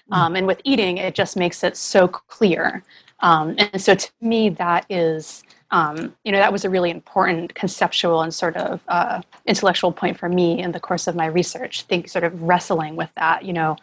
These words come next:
Speaker 2: again, you know, on a different, it's sort of a different scale,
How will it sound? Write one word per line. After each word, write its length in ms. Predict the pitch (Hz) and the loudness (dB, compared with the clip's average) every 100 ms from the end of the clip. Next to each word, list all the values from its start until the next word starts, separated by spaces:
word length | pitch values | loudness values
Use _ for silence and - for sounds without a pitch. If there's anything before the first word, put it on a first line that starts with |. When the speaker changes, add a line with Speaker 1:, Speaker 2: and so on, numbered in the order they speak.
| - - _ | -18 -20 _
Speaker 2:
again, 460 | 220 208 196 196 185 | -4 0 2 2 0
you 60 | |
know, 120 | 185 190 | 0 2
on 120 | 180 | 2
a 40 | |
different, 380 | 170 233 - 196 | 0 -2 0 0
it's 100 | 185 | 0
sort 140 | 208 | 0
of 60 | 170 | 0
a 20 | |
different 480 | - 208 190 170 170 _ _ _ _ _ _ _ _ _ _ | -2 -2 0 0 -2 _ _ _ _ _ _ _ _ _ _
scale, 800 | - - 254 220 160 170 202 | -12 -6 0 2 2 0 -2